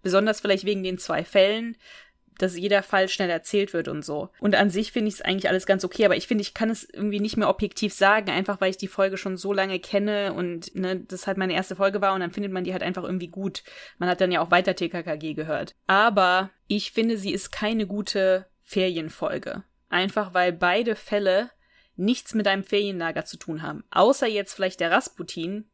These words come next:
der eine neue, der eine neue Figur ist, den man sonst nicht hat, könnte beides halt auch passieren in der Millionenstadt. Also das mit der Oma hätte genauso gut in der Millionenstadt passieren können.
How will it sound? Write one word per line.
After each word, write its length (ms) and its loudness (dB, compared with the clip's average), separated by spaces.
der 100 2
eine 100 -2
neue, 600 -2
der 100 0
eine 120 -4
neue 260 -2
Figur 380 0
ist, 160 0
den 80 -4
man 140 -4
sonst 220 -4
nicht 200 -6
hat, 220 -4
könnte 260 2
beides 600 0
halt 260 2
auch 180 0
passieren 420 -6
in 80 -6
der 80 -4
Millionenstadt. 600 -4
Also 160 -2
das 120 0
mit 140 -2
der 140 -2
Oma 400 2
hätte 200 0
genauso 540 0
gut 340 -6
in 160 -6
der 80 2
Millionenstadt 600 -2
passieren 440 -4
können. 340 -6